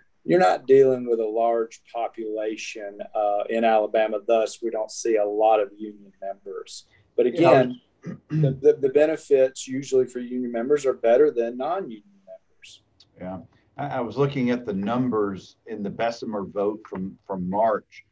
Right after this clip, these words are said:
Speaker 2: Almost a thousand voted against it. About eight hundred and seventy-five voted in favor of it, and there was about four hundred ballots, I guess, were, that were uncounted.
Speaker 1: Yeah.
Speaker 2: But
Speaker 1: And while in Bessemer, it did not approve,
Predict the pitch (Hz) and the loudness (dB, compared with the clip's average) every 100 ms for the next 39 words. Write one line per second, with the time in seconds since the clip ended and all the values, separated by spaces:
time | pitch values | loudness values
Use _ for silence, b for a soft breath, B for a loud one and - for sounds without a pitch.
0 | _ _ - - 127 123 - - - 113 | _ _ -8 -2 -2 -2 -8 -8 -4 0
1 | 127 131 123 120 107 110 117 110 95 87 | 2 2 -2 -6 -4 -4 -4 -4 -8 -6
2 | 113 147 - 165 170 - _ _ _ _ | -4 -4 -4 -6 -6 -8 _ _ _ _
3 | _ _ _ _ - 98 110 127 135 139 | _ _ _ _ -8 -4 -2 -2 0 2
4 | 131 120 107 131 117 113 - 120 120 101 | 0 -2 -4 -2 -2 -4 2 4 4 2
5 | 110 107 101 98 92 90 123 131 135 127 | -2 -2 -4 -6 -6 -6 0 0 2 0
6 | 120 120 120 117 104 101 107 107 - 113 | 0 0 -4 -4 -8 -6 -6 -6 -6 -6
7 | 113 110 101 92 95 92 90 - - _ | -6 -6 -6 -2 0 -2 -4 -12 -20 _
8 | _ _ 80 92 98 - 92 95 95 87 | _ _ -12 -8 -8 -10 -12 -8 -8 -8
9 | 95 95 - - 110 107 92 85 _ _ | -10 -10 -10 -12 -8 -6 -8 -12 _ _
10 | _ _ _ _ _ - - _ - 123 | _ _ _ _ _ -18 -18 _ -2 2
11 | 123 143 143 139 127 131 151 - 143 131 | 4 6 6 6 4 4 2 2 -4 -4
12 | 131 127 135 127 123 117 - - 196 196 | -4 -4 -6 -4 -4 -4 -6 0 2 2
13 | 135 | -2